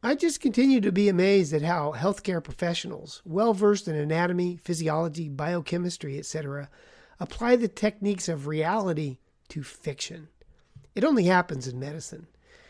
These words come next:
You don't see engineers trying to apply the physics of Warner Brother cartoons to building bridges and tunnels.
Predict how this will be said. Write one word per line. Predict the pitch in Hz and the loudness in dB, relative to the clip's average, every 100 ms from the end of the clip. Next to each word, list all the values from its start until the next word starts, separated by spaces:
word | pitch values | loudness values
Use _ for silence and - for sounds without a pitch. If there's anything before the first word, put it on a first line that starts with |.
| _ | _
You | 208 | 6
don't | 226 233 220 | 8 10 8
see | 220 185 | 4 4
engineers | 185 180 165 165 165 156 | 4 4 2 2 0 -4
trying | - 160 160 | -4 -4 -4
to | 151 | -6
apply | 139 - 165 | -8 -6 -4
the | 147 | -4
physics | - 185 170 147 151 | -6 -4 -4 -4 -8
of | 131 | -6
Warner | 143 170 | -2 -2
Brother | 156 147 147 143 | -2 -4 -4 -6
cartoons | 151 135 - 196 180 147 - | -6 -10 2 4 4 0 -6
to | 135 | -6
building | 160 151 143 | -4 -4 -4
bridges | 127 156 143 131 123 | 0 0 0 -6 -8
and | 117 | -8
tunnels. | 165 160 131 - - | -2 -2 -4 -12 -18